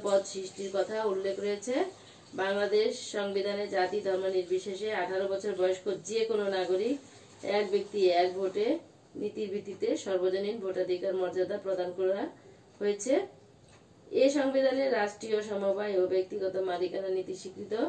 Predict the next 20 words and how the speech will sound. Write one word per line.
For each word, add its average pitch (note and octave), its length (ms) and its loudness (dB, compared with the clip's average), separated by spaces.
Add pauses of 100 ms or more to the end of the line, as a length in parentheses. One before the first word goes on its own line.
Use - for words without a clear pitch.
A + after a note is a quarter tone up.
(540)
বাংলাদেশে F#3+ 500 -2
আইনসভা G3 440 -2
এক F#3 180 0
কক্ষ - 220 -6
বিশিষ্ট F#3+ 440 -8
হবে। A3+ 360 0 (580)
উনিশশো F#3+ 280 -6
বাহাত্তর F#3 340 -4
সালের G3 280 -6
সংবিধান G3 520 -4
বিভিন্ন F#3 380 0
সময়ে F#3+ 300 -2
বিভিন্ন F3+ 420 0
সরকার F3+ 460 -4 (460)
এ D#3+ 160 0
পর্যন্ত F#3 360 2
ষোলো A3+ 360 8
বার A#3+ 140 6
সংশোধন F3+ 520 -2
করেছে। D3+ 440 0